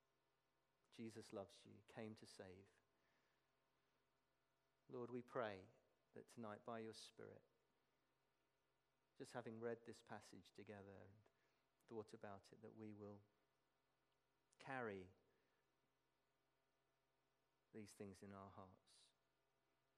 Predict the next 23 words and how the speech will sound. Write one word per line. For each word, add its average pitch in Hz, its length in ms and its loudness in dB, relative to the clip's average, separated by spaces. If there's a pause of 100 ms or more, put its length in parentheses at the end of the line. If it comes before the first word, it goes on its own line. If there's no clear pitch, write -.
(920)
that 104 160 -2
they 113 80 6
will 107 160 2
be 107 80 2
hallmarks 101 880 0 (160)
of 104 240 -4
the 101 160 -8
church - 560 0
here 101 320 4
and 95 160 -4 (160)
our 101 160 0 (320)
churches 104 480 2
in 101 160 -4
Cornerstone. 110 720 -6 (3750)
Lord, 110 160 0
will 107 160 -2
you 104 80 -6
do 107 160 4
a 101 80 4
work 101 320 4
of 98 80 -8
your 95 80 -6
Spirit 98 400 0